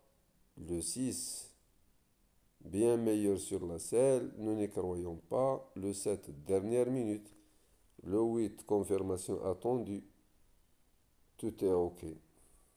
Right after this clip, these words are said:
Le neuf, à la pointure, oui,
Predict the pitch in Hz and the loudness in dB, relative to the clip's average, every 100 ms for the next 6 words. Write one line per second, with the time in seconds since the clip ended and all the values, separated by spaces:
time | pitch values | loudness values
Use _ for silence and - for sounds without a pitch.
0 | _ _ _ _ _ _ _ _ - _ | _ _ _ _ _ _ _ _ -20 _
1 | _ _ _ _ - 95 131 127 120 104 | _ _ _ _ -4 6 8 8 6 6
2 | 90 - - - _ _ _ _ _ _ | 4 0 -12 -16 _ _ _ _ _ _
3 | - 98 107 117 113 - 113 107 - 87 | -6 4 6 8 4 4 4 4 0 -6
4 | 80 - - - 82 87 98 | -6 -8 -16 -12 -4 -2 -2